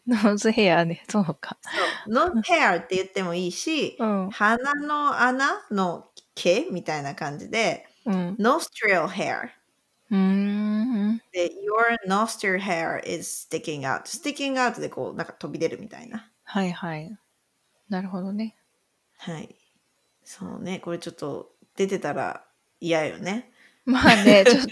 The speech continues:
Speaker 1: とね。私はよくさ、あの、お好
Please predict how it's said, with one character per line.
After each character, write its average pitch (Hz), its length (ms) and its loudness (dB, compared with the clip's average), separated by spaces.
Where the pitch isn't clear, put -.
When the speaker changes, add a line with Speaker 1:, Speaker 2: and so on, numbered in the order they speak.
Speaker 1:
と 208 160 6
ね。 190 380 2
私 262 300 0
は 285 240 6
よ 277 160 4
く 196 220 -4
さ、 180 380 0
あ 180 140 -6
の、 165 360 -8
お 185 120 -4
好 233 120 0